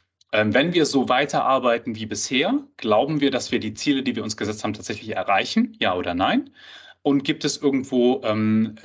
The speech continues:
ich sag mal, äh, Probleme, die uns davon abhalten, ähm, die, diese Fortschritte, die wir eigentlich ursprünglich gemacht haben, äh, geplant haben zu machen?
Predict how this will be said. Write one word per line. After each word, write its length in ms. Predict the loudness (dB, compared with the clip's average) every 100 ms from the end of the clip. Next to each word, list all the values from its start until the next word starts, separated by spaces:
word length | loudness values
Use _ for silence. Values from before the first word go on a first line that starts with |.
| -16
ich 120 | -8
sag 100 | -4
mal, 400 | 2 2 2 0
äh, 120 | -4 -8
Probleme, 760 | -6 -4 0 2 4 4 2 -4 -12
die 100 | -8
uns 240 | -6 -6 0
davon 400 | 0 0 -4 -2
abhalten, 840 | -4 -2 0 0 0 0 -2 -4 -14 -20 _
ähm, 440 | -4 0 0 0 -8 -4
die, 320 | -2 -2 -4
diese 240 | -4 -2
Fortschritte, 420 | 0 0 -2 -4
die 120 | -2 0
wir 100 | 0
eigentlich 320 | 0 -4 -6
ursprünglich 400 | -8 -4 -4 -2
gemacht 340 | 0 -2 0
haben, 460 | 0 2 0 -2 -4
äh, 340 | -2 -2 -2
geplant 380 | -6 -2 -2 -2
haben 160 | -4 -4
zu 100 | -4
machen? 380 | -2 -2 -4